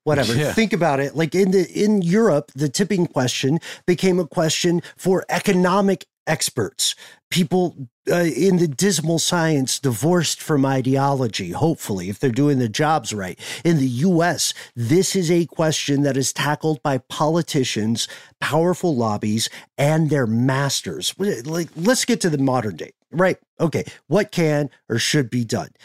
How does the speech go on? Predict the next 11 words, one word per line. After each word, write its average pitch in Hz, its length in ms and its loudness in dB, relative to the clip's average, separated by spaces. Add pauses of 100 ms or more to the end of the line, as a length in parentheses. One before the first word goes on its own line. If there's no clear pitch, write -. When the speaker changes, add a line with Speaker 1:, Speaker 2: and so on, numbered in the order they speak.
(140)
Speaker 1:
When 120 100 0
we 127 80 2
look 175 220 2
at 196 80 -4
the 196 80 0
stats, 151 520 -2
we 113 120 -2
see 151 180 2
the 131 100 0
foundations 120 720 -2 (220)
buried, 104 600 -2